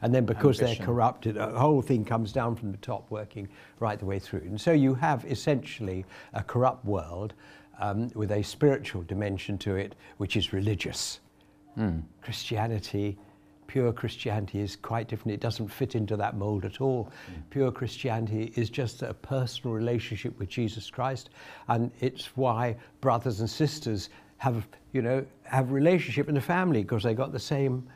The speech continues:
Speaker 1: parents, and,
Speaker 2: Mm.
Speaker 1: and we have the same parent, and, and we have, on the one hand, we have Abraham and Sarah,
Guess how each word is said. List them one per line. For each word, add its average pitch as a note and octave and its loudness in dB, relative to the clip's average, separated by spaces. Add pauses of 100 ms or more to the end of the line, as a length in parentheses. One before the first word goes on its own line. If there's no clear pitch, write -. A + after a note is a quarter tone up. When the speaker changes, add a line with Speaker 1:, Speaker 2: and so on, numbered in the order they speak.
(480)
Speaker 1:
parents, G#2+ -2
and, G2 -2
Speaker 2:
Mm. F#2+ -8
Speaker 1:
and A2 0
we C#3+ 8
have C#3 4
the B2 -4
same C3 2
parent, A2 0 (340)
and, A2 -2
and A2 -2
we A2 0
have, A2+ 0
on G#2+ -4
the A#2 0
one C#3+ 4
hand, C3 2
we A#2 0
have A2 0 (260)
Abraham G#2+ 2
and G2+ -2
Sarah, D3 2